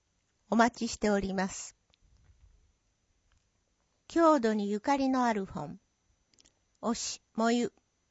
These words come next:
宇佐美凛著。川出処方新社。男性アイドルを応援する活動を支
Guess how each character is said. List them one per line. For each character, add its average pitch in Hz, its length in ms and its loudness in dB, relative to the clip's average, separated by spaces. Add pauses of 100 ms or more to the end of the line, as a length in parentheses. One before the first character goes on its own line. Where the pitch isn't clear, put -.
(920)
宇 277 80 -6
佐 262 220 0
美 220 180 0
凛 220 380 0
著。 160 240 -2 (840)
川 269 280 4
出 269 140 2
処 269 200 0
方 247 240 2
新 240 340 0
社。 - 260 -10 (1400)
男 262 240 4
性 302 300 2
ア 285 120 4
イ 269 80 0
ド 220 160 2
ル 220 160 0
を 220 240 6
応 262 80 6
援 262 220 2
す - 160 -10
る 240 160 -2
活 - 340 -8
動 247 260 4
を 247 60 0
支 - 140 -4